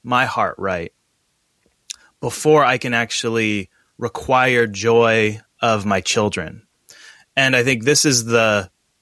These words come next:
the check for us as, as husbands, as head of households.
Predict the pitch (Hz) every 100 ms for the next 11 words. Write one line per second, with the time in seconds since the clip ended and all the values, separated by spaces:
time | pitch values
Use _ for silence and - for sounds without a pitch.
0 | _ 120 - - 156 - - - 117 -
1 | 123 117 - - - - 110 - - -
2 | 104 - 165 147 156 143 139 113 104 -
3 | 117 98 - 139 - 135 123 110